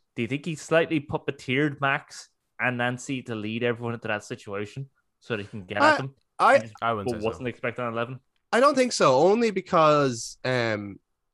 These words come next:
Speaker 2: like, it didn't matter. Like, it didn't have to be Max. As long as he killed a fourth person. It's just, I think he just, his interest was piqued. I think he was just like, "Okay, I'll bite.
Speaker 3: Hmm.
Speaker 2: Like, you're, you're challenging me.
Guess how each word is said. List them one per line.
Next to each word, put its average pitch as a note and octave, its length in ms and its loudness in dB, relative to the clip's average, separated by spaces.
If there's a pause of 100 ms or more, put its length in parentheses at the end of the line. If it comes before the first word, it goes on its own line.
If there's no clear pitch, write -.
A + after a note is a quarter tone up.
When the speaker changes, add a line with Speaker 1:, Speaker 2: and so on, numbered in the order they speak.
(760)
Speaker 2:
like, C3+ 200 0
it D3 120 2
didn't F#3 340 2
matter. D3+ 320 4
Like, D3 160 0
it C#3+ 80 -2
didn't E3 160 -2
have D3+ 220 -2
to E3+ 60 -6
be D3 120 0
Max. - 480 -14 (760)
As D3 140 0
long F3+ 140 6
as G3+ 80 0
he G#3+ 120 -4
killed F3+ 300 0
a D3 100 0
fourth D#3 380 -4
person. C3+ 400 -6 (680)
It's D#3 220 -2
just, G#3 340 0
I E3+ 120 2
think G3+ 220 -4
he G3 120 -6
just, D3+ 240 -2
his C#3+ 160 -4
interest D3 400 -4
was B2 100 -10
piqued. - 400 -18
I B2 80 -10
think D#3 160 -6
he C#3+ 120 -2
was B2+ 100 -8
just B2+ 180 -8
like, A2 280 -6 (580)
"Okay, A#2+ 380 -4 (160)
I'll D#3 100 0
bite. F#2+ 240 -10 (540)
Speaker 3:
Hmm. G#2 80 -14
Speaker 2:
Like, A2+ 180 -6
you're, D3+ 420 4 (320)
you're D#3 380 2
challenging F3 720 0
me. F#3+ 340 0